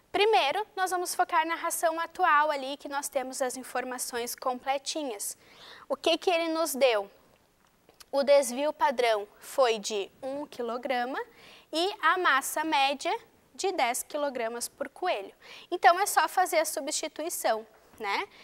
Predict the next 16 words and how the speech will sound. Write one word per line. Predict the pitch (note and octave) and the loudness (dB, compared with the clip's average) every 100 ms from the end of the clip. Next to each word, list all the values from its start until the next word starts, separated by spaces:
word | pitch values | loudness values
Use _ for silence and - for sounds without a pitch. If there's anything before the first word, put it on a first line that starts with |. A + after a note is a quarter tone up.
| - - | -20 0
S | C4+ C#4 D#4 - F#4 G4+ - | 4 4 4 0 -2 -2 -6
sobre | - D4+ C#4+ | 2 2 2
X, | F4 - D4+ B3+ | -2 0 0 -2
então, | A3 A3 A#3 A3+ | -4 -4 -2 -2
desvio | A3+ A3 A3 - A3 C#4 | -2 -2 -2 -6 -6 -6
sobre | E4 - C4 E4+ | -2 -2 -2 -2
média, | F4+ D4+ A3 - G3 _ _ _ _ _ | -2 -2 -4 -8 -14 _ _ _ _ _
um | E4+ D#4 G#4 - _ _ _ | 2 2 -2 -10 _ _ _
para | - D#4 F4 | 0 2 2
dez. | E4+ G3 - - - - _ - _ - | -2 -6 -8 -12 -12 -16 _ -20 _ 4
Ou | D4+ D#4+ | 6 6
então, | E4+ D#4 - F#4 _ _ | 4 4 4 0 _ _
zero | D#4 E4 D4+ D#4 | -2 0 0 -2
vírgula | D#4+ C#4+ D#4+ E4+ | -4 -4 -2 -2
um, | C#4 E4+ | -4 -6
fazendo | F4+ E4+ C#4 A#3+ B3 F4 G4 | -4 -2 -2 -2 -2 -4 -6